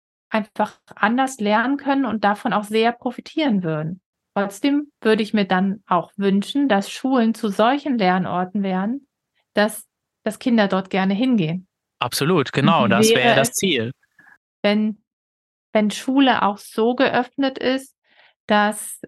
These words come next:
Speaker 1: ähm, Kinder, die zeitweise zu Hause sind,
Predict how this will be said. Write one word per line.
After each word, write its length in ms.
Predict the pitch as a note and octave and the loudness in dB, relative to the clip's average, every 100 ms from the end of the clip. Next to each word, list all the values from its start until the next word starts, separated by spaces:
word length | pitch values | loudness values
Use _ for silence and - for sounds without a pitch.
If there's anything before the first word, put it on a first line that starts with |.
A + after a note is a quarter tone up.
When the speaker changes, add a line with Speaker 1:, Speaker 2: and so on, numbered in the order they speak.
| - | -8
Speaker 1:
ähm, 420 | G#3 G#3 G#3 G#3+ | -6 -4 -4 -6
Kinder, 380 | - C4 C4+ C4 | -2 0 2 2
die 140 | A#3 | 0
zeitweise 680 | - A#3 G#3+ G#3 G3+ G3 G#3 | -6 -2 -2 0 -2 0 -4
zu 240 | - G#3+ G3 | -8 -8 -2
Hause 360 | F#3+ G3+ A3+ | -2 -2 -4
sind, 320 | A3 B3 C#4 | -4 -2 -4